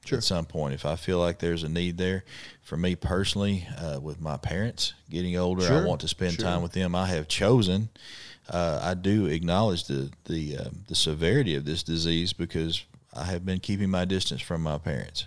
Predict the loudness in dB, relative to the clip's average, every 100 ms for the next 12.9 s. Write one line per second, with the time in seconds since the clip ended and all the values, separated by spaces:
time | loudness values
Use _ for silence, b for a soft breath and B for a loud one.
0 | -6 -4 -2 -2 -4 -2 -2 0 -2 -2
1 | -2 0 0 0 -2 -2 0 0 -2 -2
2 | -2 -2 0 0 2 2 0 -2 0 0
3 | 0 -2 -2 -2 -4 B B B B -14
4 | -6 -2 -2 -2 -2 -2 -2 -4 -4 -2
5 | 0 0 -4 -6 -6 -4 -4 -6 -6 -4
6 | -4 -2 0 2 0 0 0 0 0 0
7 | -2 -4 -4 -4 -6 -6 -6 -6 -6 -4
8 | -2 -2 -4 -6 b b b b _ -6
9 | -4 -2 -4 0 2 2 2 0 -2 -6
10 | 0 0 2 0 0 -4 -2 -2 0 0
11 | 0 0 0 0 -2 -2 -2 -4 -6 -4
12 | -4 -4 -2 0 0 0 -2 -4 -6